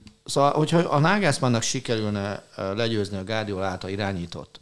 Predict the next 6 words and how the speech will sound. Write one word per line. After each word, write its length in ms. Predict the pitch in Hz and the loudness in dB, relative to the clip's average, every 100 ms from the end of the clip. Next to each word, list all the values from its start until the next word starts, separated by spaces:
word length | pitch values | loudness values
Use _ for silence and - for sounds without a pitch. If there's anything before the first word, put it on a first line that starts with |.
| - - - - _ _ - - | -20 -20 -20 -20 _ _ -20 -14
szerintem 760 | - 143 151 143 127 123 110 95 - _ _ | -2 2 4 6 4 4 2 -2 -10 _ _
talán 380 | 143 156 147 123 | 6 6 8 6
a 60 | |
világ 360 | 113 113 107 101 | 4 4 2 0
legerősebb 760 | 104 101 98 95 90 - 87 | -2 -2 -2 -4 -4 -6 -8
keretével 760 | - 98 90 - 87 85 87 - | -8 -6 -6 -8 -8 -8 -10 -12